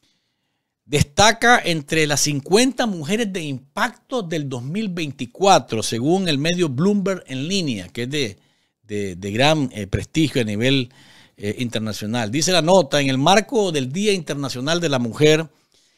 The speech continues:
el prestigioso medio Bloomberg en línea presentó su tercera edición de las cincuenta mujeres de impacto dos mil veinticuatro.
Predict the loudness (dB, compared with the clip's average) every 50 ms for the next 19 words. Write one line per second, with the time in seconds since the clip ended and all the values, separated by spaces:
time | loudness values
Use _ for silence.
0 | _ _ -10 -8 -4 -2 -4 -2 -2 -4 0 2 4 4 4 2 0 0 0 2
1 | 2 2 2 2 4 2 4 4 4 2 2 2 2 0 0 0 -2 -2 -2 0
2 | 0 0 0 -2 -2 -4 -2 -2 -2 -2 -2 -4 -4 -2 -2 -2 -2 0 0 0
3 | 0 0 0 2 2 2 2 0 -4 -8 -12 -20 -20 -20 -20 -20 _ _ 0 0
4 | 2 2 2 2 2 0 0 -2 -2 2 2 4 4 4 2 2 0 0 0 0
5 | 2 2 2 2 2 0 -2 -2 -2 -4 0 2 2 2 0 -4 _ -2 0 0
6 | 0 -2 -2 -2 0 -2 -2 0 -2 -4 -4 -4 -8 -8 0 4 4 4 4 4
7 | -2 -4 -4 -6